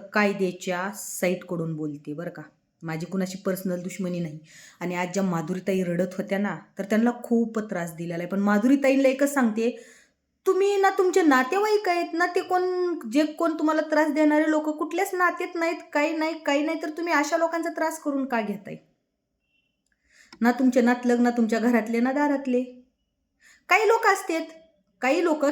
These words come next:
खेकड्यासारखे असतात. एखादा व्यक्ती पुढं चालला, त्यांना देखवत नाही, पाय वडायची सवय असती,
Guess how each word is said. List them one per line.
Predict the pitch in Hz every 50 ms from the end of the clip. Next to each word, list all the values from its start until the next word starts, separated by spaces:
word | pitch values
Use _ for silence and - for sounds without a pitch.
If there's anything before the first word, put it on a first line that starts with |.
| 294 -
खेकड्यासारखे | - 285 269 - 269 254 277 294 285 262 226 208 208 - - 233 233
असतात. | 226 202 208 208 - _ - 226 233 233 208 180 - - - - _ _ _ _ _ _ _ _ _ _ _ _ _ _ 214
एखादा | 226 220 226 254 247 269 269
व्यक्ती | 262 262 254 262 - - 247 240
पुढं | 233 - 240 233 240 254
चालला, | 254 - 254 240 240 233 233 233
त्यांना | 226 226 233 214 214 220
देखवत | 214 208 214 214 214 240 233 226 -
नाही, | 226 220 220 220
पाय | 214 - - 208 208 226
वडायची | 226 226 220 220 214 214 226
सवय | 214 - - 220 220 226 233 233
असती, | 233 226 226 - - 208 202 208 208 -